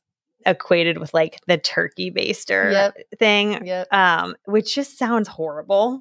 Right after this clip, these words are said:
Speaker 2: Well, it's funny you say that,
Speaker 1: Yeah.
Speaker 2: 'cause my doc-,
Speaker 1: <laughs>
Speaker 2: my doctor actually used that term.
Speaker 1: Really?
Speaker 2: He literally, 'cause we di-, we were not familiar with what
Speaker 1: Yeah.
Speaker 2: I U Is were and the process was like, and he,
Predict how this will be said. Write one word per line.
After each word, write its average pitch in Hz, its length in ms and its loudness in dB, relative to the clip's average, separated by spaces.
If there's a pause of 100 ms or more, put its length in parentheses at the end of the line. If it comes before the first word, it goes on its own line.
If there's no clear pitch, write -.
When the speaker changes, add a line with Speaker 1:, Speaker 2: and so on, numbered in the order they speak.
Speaker 2:
Well, 190 140 -4
it's - 180 -12
funny 202 200 -6
you 196 80 -8
say 165 100 -8
that, 160 80 0
Speaker 1:
Yeah. 202 140 4
Speaker 2:
'cause 208 260 2
my 339 160 6
doc-, 277 220 2
Speaker 1:
<laughs> - 20 -
Speaker 2:
my 226 160 2
doctor 214 380 0
actually 170 680 -4 (240)
used 175 300 -2
that 170 180 0
term. - 360 -8
Speaker 1:
Really? 180 320 6
Speaker 2:
He 240 60 4
literally, 190 520 0
'cause 185 320 0
we 214 240 2
di-, 190 180 0
we 196 160 -2
were 175 140 -2
not 156 180 -2
familiar 151 480 -4
with 147 200 -8
what 147 140 2
Speaker 1:
Yeah. 156 140 2
Speaker 2:
I 147 180 2
U 143 200 -2
Is 135 280 -4
were 147 340 -8 (580)
and 175 140 0
the 160 60 2
process 147 380 -2
was 175 160 -4
like, 185 300 2 (140)
and 165 260 2
he, 165 580 -2